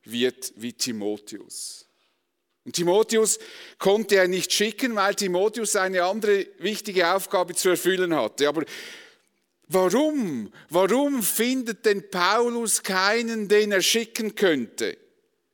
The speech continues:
Und Paulus meint, den anderen geht es allen nur um sich selbst und nicht um die Sache Jesu Christi.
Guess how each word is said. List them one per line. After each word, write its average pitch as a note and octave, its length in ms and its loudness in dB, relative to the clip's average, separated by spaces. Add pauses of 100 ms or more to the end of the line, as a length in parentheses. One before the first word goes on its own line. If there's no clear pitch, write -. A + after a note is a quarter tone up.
Und B2 140 -16
Paulus F#3+ 460 2
meint, F#3+ 600 -2 (1300)
den F3 140 4
anderen F3 760 0
geht D#3 320 -2
es D3 320 -2 (280)
allen G#3 600 0
nur G3+ 360 0
um E3 160 -4
sich D#3 320 -4
selbst E3+ 600 -2 (180)
und C#3 160 -6
nicht D#3 280 -4
um D3 120 -6
die A#2+ 120 -8
Sache A#2+ 600 -4 (380)
Jesu G#2 580 -4 (460)
Christi. - 600 -8